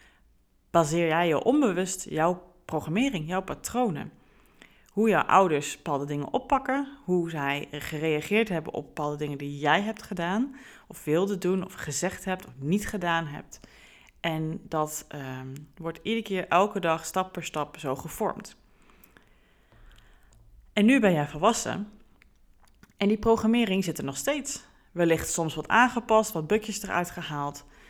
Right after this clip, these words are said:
Eh, en op bepaalde vlakken van jouw leven ben jij waarschijnlijk hartstikke mooi je eigen persoonlijke leider. Want daar doe je de dingen in die jij wil doen. Soms is even herzien, soms denk je, "Hey, ik doe het al een tijdje niet wat ik wil. Laat ik het maar eens toch weer oppakken of juist stoppen."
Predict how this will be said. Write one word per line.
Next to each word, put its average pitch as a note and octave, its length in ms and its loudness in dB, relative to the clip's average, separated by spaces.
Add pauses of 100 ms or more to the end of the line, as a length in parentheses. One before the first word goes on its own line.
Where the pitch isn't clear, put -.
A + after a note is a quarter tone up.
(380)
Eh, C#3+ 240 -6
en E3 120 -2
op D#3+ 60 0
bepaalde F#3+ 460 4
vlakken G#3 440 0
van D#3+ 100 -2
jouw D3+ 100 2
leven D3 300 -2
ben F3 100 2
jij E3+ 160 2
waarschijnlijk F#3 480 -2
hartstikke G3+ 400 -4
mooi D#3 300 -2
je - 60 -8
eigen D#3 340 -4
persoonlijke D3 440 -6
leider. G#3+ 420 -4 (600)
Want F#3 140 -4
daar E3 160 0
doe G#3 140 2
je A#3+ 120 4
de F#3+ 100 0
dingen F3+ 280 0
in D#3 360 -4
die D3+ 120 -8
jij C#3 160 -2
wil D3 160 -2
doen. C3 340 -6
Soms G#3+ 320 -2
is D#3+ 100 -8
even D3+ 280 -6
herzien, F#3 440 0
soms F#3 320 -6
denk D3 180 -6
je, F3 60 -10
"Hey, G3+ 160 -4
ik - 180 -10
doe F3+ 80 -4
het F3 100 -6
al D3 60 -4
een D3+ 60 -10
tijdje E3 300 -2
niet D3+ 80 -4
wat C#3 120 -10
ik - 100 -10
wil. D#3 340 2 (380)
Laat - 160 0
ik D#3+ 100 -8
het D3+ 140 -10
maar C#3+ 140 -6
eens C#3+ 140 -10
toch E3+ 180 -8
weer - 100 -14
oppakken A3 440 -2
of - 120 -10
juist C#3+ 220 -6
stoppen." C4+ 340 -8